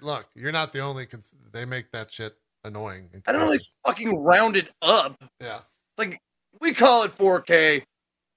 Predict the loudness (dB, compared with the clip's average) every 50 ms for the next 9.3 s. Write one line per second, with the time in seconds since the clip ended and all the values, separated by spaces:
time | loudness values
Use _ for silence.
0 | _ _ 0 0 0 2 0 0 0 0 0 0 2 4 6 6 6 4 4 0
1 | _ _ _ _ _ _ _ _ _ 6 8 8 8 6 4 2 0 -4 _ _
2 | _ _ -4 2 6 6 6 8 8 6 6 4 2 2 2 2 2 2 2 4
3 | 4 4 4 2 0 0 -2 -2 -2 -4 -6 -6 -6 -6 -6 -8 -10 -12 -12 -12
4 | -12 -12 -14 -16 -4 -2 -2 -2 2 4 6 6 6 6 2 -2 -4 -6 _ _
5 | _ _ _ _ _ _ _ _ 0 4 6 6 6 6 4 2 0 2 2 2
6 | 6 6 6 4 4 -2 _ _ _ _ _ _ -12 -12 -12 -14 _ -16 -4 -2
7 | 0 0 2 0 0 0 2 4 6 6 6 6 6 4 2 4 4 2 2 2
8 | 2 2 2 2 -2 -8 -10 -10 -12 -8 -4 -2 -2 0 0 0 0 0 -2 -2
9 | _ -2 -2 -2 -2 -6